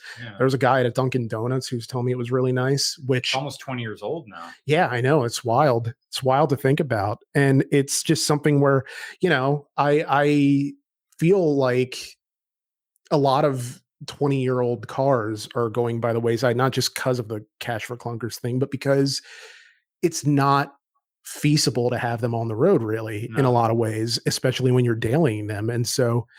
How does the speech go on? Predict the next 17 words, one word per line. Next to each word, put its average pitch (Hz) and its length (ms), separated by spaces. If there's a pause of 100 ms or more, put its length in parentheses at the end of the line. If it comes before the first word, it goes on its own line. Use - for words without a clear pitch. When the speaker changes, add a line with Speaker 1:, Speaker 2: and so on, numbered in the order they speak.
(480)
Speaker 2:
I 254 80
don't 269 140
know. 117 260 (120)
It's, - 340 (1160)
it's 175 320
very 170 380
much 156 360 (120)
a 131 220
passing 135 480
of 123 100
the 113 80
guard 120 420
almost 110 720
Speaker 1:
Mm-hmm. 107 280
Speaker 2:
and 113 520
different 123 320
eras. 107 460